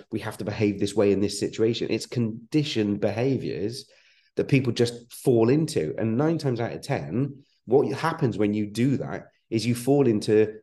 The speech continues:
the same pattern loop thinking. So there's no difference. There's no point of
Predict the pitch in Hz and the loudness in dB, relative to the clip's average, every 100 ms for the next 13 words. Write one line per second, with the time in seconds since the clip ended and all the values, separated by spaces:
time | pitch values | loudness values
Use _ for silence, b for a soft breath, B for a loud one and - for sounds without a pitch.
0 | _ - - - 127 127 120 120 127 - | _ -6 -4 0 2 4 2 -2 -6 -2
1 | 107 104 - - 135 147 90 71 76 113 | 0 0 -2 0 0 0 -2 -8 -2 0
2 | 113 107 131 143 139 147 147 123 85 - | 2 2 4 4 2 0 -2 -4 -6 -2
3 | 107 104 123 131 127 b b b b b | -2 0 0 0 -2 b b b b b
4 | - 139 127 - 104 98 92 | -2 4 4 4 2 2 0